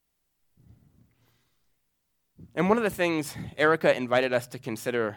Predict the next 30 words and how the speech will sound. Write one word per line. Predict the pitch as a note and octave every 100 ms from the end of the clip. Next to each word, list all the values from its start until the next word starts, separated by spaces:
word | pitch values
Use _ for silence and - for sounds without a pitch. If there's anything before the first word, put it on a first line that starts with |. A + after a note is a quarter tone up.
| G#2+
last | A2+ G#2+ -
week | G#2+ G2+
that | A2+
I |
would | A#2+ A#2 - _
invite | A2+ A2+ A2+
us | A2+
to | A#2
kind | A2 G#2+
of | F#2+
step | - A2+ A#2
back | A2 -
into | A2+ A2 A2 E2 E2+ _ _ _ -
each | G3 - -
time | C#3+ A#2+ A2+ G#2+ G#2+ -
we | A#2+ A#2+
come | C#3 A#2+
to | A2+
this | G#2 -
text | B2 F#2 - - _ _ _ _ _ _ _ _ -
is | D3 C#3+
to | -
ask | B2+ C#3+ -
the | C#3+
question, | C#3+ - C#3 B2+ B2 B2 - - - _ _ _ _ _ _ _ _ _ _
"So | - C3+ B2 A#2+ A#2 A2+ _ _ _ _
how | - C3 C#3+
am | C3
I | A2 A#2 A#2
Jonah?" | A2+ A2+ G#2 D#2